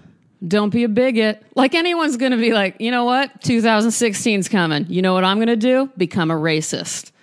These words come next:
<laughs> I don't even know why I keep s-, s-, I just wanna make sure none of my listeners are racist. And if you are,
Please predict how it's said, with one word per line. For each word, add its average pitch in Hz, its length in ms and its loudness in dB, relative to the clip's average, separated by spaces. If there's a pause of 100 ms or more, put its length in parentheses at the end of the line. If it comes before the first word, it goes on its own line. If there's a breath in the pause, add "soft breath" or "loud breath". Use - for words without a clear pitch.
(120)
<laughs> - 400 -12
I - 680 -4
don't 339 120 2
even 349 220 -2
know 277 160 0
why 254 280 0
I 233 120 0
keep 226 360 -4
s-, - 360 -10 (380 loud breath)
s-, - 200 -10
I 220 160 0
just 269 300 -2
wanna 240 340 0
make 226 360 0
sure 233 380 0
none 220 360 2
of 240 80 0
my 233 160 2
listeners 208 580 0
are 190 160 0
racist. 185 680 -2 (220 loud breath)
And 196 140 -4
if 240 220 -2
you 254 160 0
are, 240 340 0